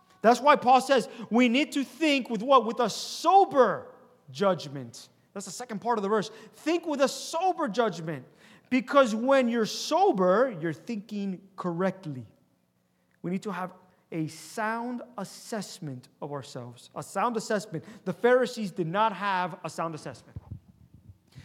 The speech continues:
They didn't have a sound assessment. They went around pointing out the wrong in everyone. And at the core, really, the Pharisees were the worst people of them all. It's crazy 'cause you start thinking about them, and they were just so stuck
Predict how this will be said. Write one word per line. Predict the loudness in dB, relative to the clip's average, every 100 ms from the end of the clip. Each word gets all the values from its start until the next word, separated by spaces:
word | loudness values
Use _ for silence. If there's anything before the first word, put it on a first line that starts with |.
| 0
They | 4
didn't | 4 4
have | 2
a |
sound | 0 -4 -6
assessment. | -10 -14 -16 -20 _ _ -20 -2
They | 2
went | 6 8
around | 8 6 4
pointing | -2 2 2 2 -2
out | -2
the | 0
wrong | 0 0 0
in | -2
everyone. | -4 -6 -10 -14 -20 _ _ _ _ _ _ _ _ _ _ _ _ _ _ _ _ _ _ -12
And | -10
at | -10
the |
core, | -14 -6 -4 -4 -6 -12 _ _ _
really, | -6 -6
the | -8
Pharisees | -10 -10 -10 -8
were | -6
the |
worst | -6 -6 -8
people | -16 -16
of | -14
them | -16
all. | -16 _ _ _ _ _ _ _ _ _ _ _ _ _ _ _ _ _ _ _ _ _ _ _ _ _ _ -20 _
It's | -16
crazy | -6 -4 -4
'cause | -2 -4
you | -2 -6
start | -4 -4
thinking | -2 -2 -2
about | -2 -2
them, | -2 -4
and | -4 -6 -4
they | -2
were | -2
just | -6 -8
so | -6 -6
stuck | -8 -6 -2 -2 -4